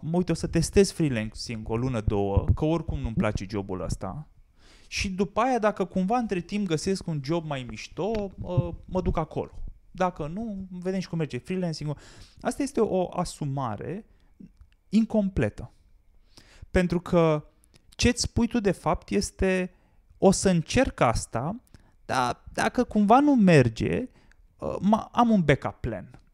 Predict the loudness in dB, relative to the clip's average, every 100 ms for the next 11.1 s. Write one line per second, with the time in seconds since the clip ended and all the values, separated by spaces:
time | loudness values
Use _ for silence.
0 | -10 -2 0 0 0 2 4 2 0 -2
1 | -2 -4 -4 -2 -2 0 2 2 2 0
2 | 0 0 2 0 0 -4 -2 -2 -2 -6
3 | -2 0 0 0 0 -2 -2 -2 -2 -4
4 | 0 2 2 2 0 -2 -6 -6 -2 -2
5 | 0 -2 -2 -4 -4 -4 -6 -8 -10 -6
6 | 4 6 8 8 6 4 -2 -16 _ _
7 | 4 4 4 -2 -2 2 4 4 4 4
8 | 4 4 2 4 2 4 2 2 0 0
9 | 0 0 0 0 -2 -4 -12 -16 -20 _
10 | -4 -2 -2 -2 0 2 0 0 0 0